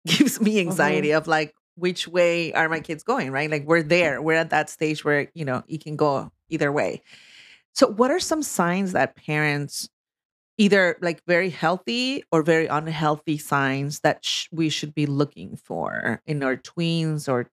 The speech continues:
Speaker 1: teenage? Like, what are some of those things that we should be very vigilant about?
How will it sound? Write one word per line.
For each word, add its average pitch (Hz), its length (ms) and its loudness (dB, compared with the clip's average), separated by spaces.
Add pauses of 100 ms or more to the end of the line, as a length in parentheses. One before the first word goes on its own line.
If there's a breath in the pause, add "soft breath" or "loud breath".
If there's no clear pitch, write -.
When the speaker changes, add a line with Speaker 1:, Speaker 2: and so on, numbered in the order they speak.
(120)
Speaker 1:
teenage? 156 680 -2
Like, 143 200 0
what 156 140 0
are 165 80 -2
some 160 300 -4
of 151 120 -8
those 143 180 -2
things 143 260 -6
that 131 180 0
we 131 100 -4
should - 220 -8
be 143 120 -4
very 131 420 0
vigilant 104 580 -2
about? - 320 -8